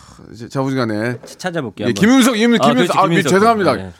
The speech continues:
Speaker 1: 김윤석 형님을 모른다는 건 제가 정말 나쁜 놈이네요. 김윤석 형님은 정말 좋아하거든요. 연기를 너무 잘하니까.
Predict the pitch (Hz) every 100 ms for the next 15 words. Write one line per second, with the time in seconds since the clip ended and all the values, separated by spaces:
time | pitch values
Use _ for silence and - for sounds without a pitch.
0 | - - 196 226 240 226 220 196 156 190
1 | 190 180 170 156 165 123 104 131 135 120
2 | 143 143 113 92 82 - _ _ _ -
3 | 143 180 196 185 185 180 170 131 147 170
4 | 123 113 90 85 85 101 120 131 113 123
5 | 190 147 98 90 - 50 50